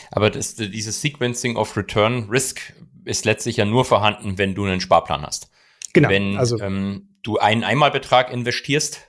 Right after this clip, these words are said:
Speaker 1: ähm, und nichts sparst, dann ist es eigentlich egal, ob du die fünfzig Prozent direkt am Anfang oder am Ende verlierst. Auch wenn sie, ähm, vermutlich, ja, ich weiß gar nicht, was psychologisch schlimmer ist. Investieren und direkt fünfzig Prozent down oder
Speaker 2: Ich glaube,
Speaker 1: am
Speaker 2: das ist
Speaker 1: Ende zu
Speaker 2: schlimmer, ja.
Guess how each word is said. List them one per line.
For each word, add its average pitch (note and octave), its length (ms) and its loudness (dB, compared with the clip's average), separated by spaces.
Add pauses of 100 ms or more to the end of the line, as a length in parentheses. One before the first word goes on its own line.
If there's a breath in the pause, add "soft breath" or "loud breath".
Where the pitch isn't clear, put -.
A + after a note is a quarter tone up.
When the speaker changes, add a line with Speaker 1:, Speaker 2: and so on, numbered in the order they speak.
(160)
Speaker 1:
ähm, G#2+ 280 0
und G2 340 -6
nichts - 300 0
sparst, - 560 0
dann - 200 -8
ist - 160 -10
es - 100 -8
eigentlich G#2 240 2
egal, G2 340 4
ob - 100 -6
du - 80 -20
die G2 80 -6
fünfzig - 400 -4
Prozent F#2+ 380 -2
direkt G2 240 0
am - 80 -2
Anfang A#2 360 2
oder G2+ 140 4
am F2+ 120 2
Ende F#2 200 -2
verlierst. E2+ 500 -4 (320 loud breath)
Auch G2+ 200 4
wenn G#2 100 2
sie, G#2+ 140 4
ähm, G2+ 360 0
vermutlich, G#2 640 0 (540)
ja, G2+ 60 4
ich G2+ 80 2
weiß C#3+ 160 6
gar A2+ 100 4
nicht, F#2 80 -2
was F#2+ 240 -2
psychologisch A2 480 2
schlimmer A2 340 2
ist. - 380 -10
Investieren G#2+ 600 2
und A#2 120 -2
direkt A2 240 0
fünfzig - 400 -10
Prozent G#2 400 -4
down G2+ 340 2 (440 loud breath)
oder A2+ 320 6
Speaker 2:
Ich A#2 60 4
glaube, A#2 200 2
Speaker 1:
am G2+ 80 0
Speaker 2:
das F#2 80 2
ist B2+ 120 4
Speaker 1:
Ende C#3+ 80 4
zu B2 140 0
Speaker 2:
schlimmer, G#2+ 140 -4
ja. - 180 -12